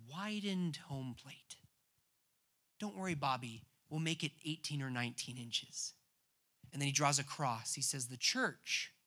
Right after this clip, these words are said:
has done this. Years of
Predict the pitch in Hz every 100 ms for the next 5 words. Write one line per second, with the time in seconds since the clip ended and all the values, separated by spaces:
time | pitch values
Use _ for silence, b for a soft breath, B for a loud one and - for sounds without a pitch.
0 | b b b 165 156 151 165 147 117 -
1 | - - - - _ _ b b b 143
2 | 185 208 165 123 - - b b b 131
3 | 120 110